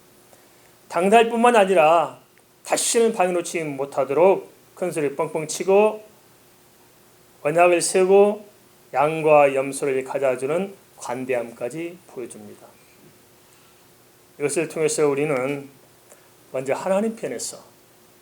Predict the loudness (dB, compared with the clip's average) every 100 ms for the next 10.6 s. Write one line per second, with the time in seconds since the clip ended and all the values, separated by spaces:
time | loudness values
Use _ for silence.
0 | _ _ _ _ _ 2 4 4 4 0
1 | -2 0 0 -2 -8 -6 -4 -2 -2 -4
2 | -10 _ -8 -6 -4 -6 -6 -8 -10 _
3 | -14 -14 -10 -10 -10 -16 -18 -20 -20 -18
4 | -16 -14 -16 -20 _ _ _ _ _ -6
5 | 2 4 4 4 2 -2 -14 _ _ _
6 | _ -20 _ _ -12 -12 -16 _ _ _
7 | _ _ _ _ _ _ _ _ -20 -20
8 | _ _ _ -20 -20 _ _ _ _ _
9 | -2 2 0 2 6 8 6 4 -2 -2
10 | -4 0 2 2 0